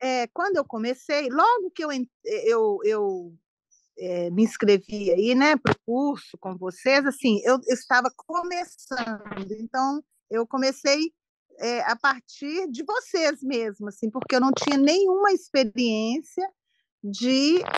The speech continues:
pousada. É, eu falo o seguinte, eu faz-, eu, hoje eu faço exatamente o que eu fiz a vida toda, que foi receber os amigos, né, as pessoas, os amigos dos meus filhos,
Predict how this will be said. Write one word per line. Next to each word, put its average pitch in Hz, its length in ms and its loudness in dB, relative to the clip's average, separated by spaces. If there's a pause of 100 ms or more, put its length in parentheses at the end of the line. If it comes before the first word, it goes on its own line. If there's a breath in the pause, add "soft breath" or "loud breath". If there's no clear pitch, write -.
(160)
pousada. 202 640 -4 (640 soft breath)
É, 214 280 -2
eu 240 180 4
falo 262 320 2
o 302 40 -8
seguinte, 262 640 -6 (120)
eu 247 180 2
faz-, 277 420 0 (100)
eu, 240 160 4
hoje 349 320 4
eu 320 80 0 (140)
faço 330 720 -2 (420)
exatamente 381 640 -2
o 349 40 -12
que - 100 -8
eu 427 80 0
fiz 359 280 -2 (220)
a 311 60 -2
vida 359 300 0
toda, 294 220 -2
que 247 120 -12
foi 285 180 0
receber 302 540 0
os 349 140 -2
amigos, 285 640 -2 (260 loud breath)
né, 285 120 2
as 285 180 0
pessoas, 269 580 0
os 240 60 -4
amigos 226 300 -2
dos 220 200 -10
meus 208 320 -2
filhos, 247 240 -6